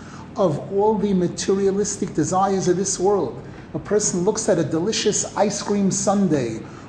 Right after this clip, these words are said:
or a, a beautiful amusement park and says, "What, what kind of darkness? This is light." And the person doesn't realize, the person doesn't realize this is not light.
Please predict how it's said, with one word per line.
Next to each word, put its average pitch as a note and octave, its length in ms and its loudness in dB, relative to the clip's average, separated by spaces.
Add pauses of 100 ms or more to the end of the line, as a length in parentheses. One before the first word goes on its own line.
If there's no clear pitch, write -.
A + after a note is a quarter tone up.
(120)
or F#3 180 4
a, D3+ 300 2
a D3 220 -2
beautiful A3 460 0
amusement F3+ 560 2
park B2 360 -2 (300)
and D#3 100 -4
says, F3+ 180 2
"What, A#3 240 2
what B3+ 140 2
kind C#4+ 160 4
of F#3 100 0
darkness? F#3+ 600 0
This C#4 240 0
is F3 180 0
light." F#3+ 600 2 (600)
And D3+ 140 -2
the D3 60 2
person G3+ 400 0
doesn't E3 320 0
realize, D#3 600 -2
the - 100 -12
person F3+ 320 -6
doesn't D3+ 240 -4
realize D#3 480 -4 (400)
this F3 180 -2
is D3 160 -4
not F3 320 -6
light. A#2 300 -8